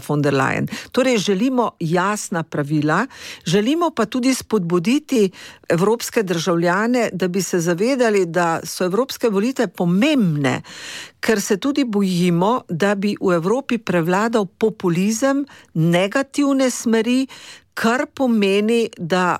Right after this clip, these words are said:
obstaja nevarnost tudi za celotno, za obstoj celotne Evropske unije. Tega pa mislim, da si ne želimo in niti ne bi bilo pametno, kajti vemo, večje kot so krize,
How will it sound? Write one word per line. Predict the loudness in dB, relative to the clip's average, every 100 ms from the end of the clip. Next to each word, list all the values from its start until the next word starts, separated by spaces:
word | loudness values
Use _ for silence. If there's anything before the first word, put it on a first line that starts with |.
| -4
obstaja | -8 -6 -4 -2 0 2
nevarnost | 2 2 0 0 -2 -2 -4
tudi | -2 0
za | 0
celotno, | -2 0 2 0 -2 0 0 -4 -4
za | -2 -2 -2
obstoj | -6 0 0 0
celotne | 0 2 2 0 -2
Evropske | 0 -2 -4 -4 0
unije. | 2 2 0 -2 -10 -14 -8
Tega | 0 2 2
pa | 2
mislim, | 0 0 0 0
da | 0
si | 0 0
ne | 2 2 2
želimo | 2 0 2 2 2 -2 -4 -18 -20 -4
in | 0 2
niti | 0 0 2
ne | 2
bi | 0 0
bilo | 0 0 0
pametno, | _ -2 0 0 -2 -2 0 0 0 -6 -20 -20 -6
kajti | -2 0 0
vemo, | 0 2 2 2 0 -2 -8
večje | -4 -2 -2 -2
kot | 0 -2 -2
so | -4
krize, | -2 -2 -2 0 0 0